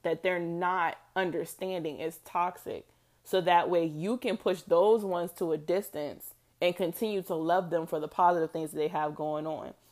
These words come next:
So that's how the idea of loving someone at a distance comes, where you love on them as much as you can without taking on their issues, because you can't help them if you aren't good either.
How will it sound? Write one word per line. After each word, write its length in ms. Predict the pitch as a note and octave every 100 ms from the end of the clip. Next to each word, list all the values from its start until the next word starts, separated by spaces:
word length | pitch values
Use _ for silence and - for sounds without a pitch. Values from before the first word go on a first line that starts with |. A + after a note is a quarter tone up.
| _
So 100 | -
that's 180 | G#3+ -
how 300 | C#4 G3+ -
the 180 | E3 E3+
idea 380 | E3+ D#3+ F3+ E3
of 160 | E3
loving 280 | D#3 F3 E3+
someone 280 | E3 E3+ E3
at 80 | D#3+
a 60 |
distance 400 | D3+ D#3+ D3+ D#3
comes, 360 | - C#3+ - D3 - - _
where 140 | F#3 F#3
you 520 | F#3+ G3 F#3 F3 - _ _
love 300 | F3 G#3 D#4
on 200 | C#4+ B3+
them 280 | A3+ A3 A3 -
as 160 | F3
much 240 | F#3 F#3+ G3+
as 120 | F3+
you 120 | G3+
can 540 | - G3 A3 A#3+ C#4 - _ -
without 380 | G3 G3 E3+ -
taking 280 | F3+ F#3
on 160 | E3+ D#3+
their 120 | D#3
issues, 520 | - D#3+ - - - - _ _ -
because 320 | F#3+ F#3 D3+ -
you 220 | E3+ C#4+
can't 260 | D#4 G#3+ G#3+
help 240 | A3 -
them 140 | F3+
if 120 | E3 D3+
you 400 | F#3+ G3 F3 -
aren't 440 | - E3 C#3 - D#3
good 280 | E3+ D3 -
either. 300 | - D#3+ -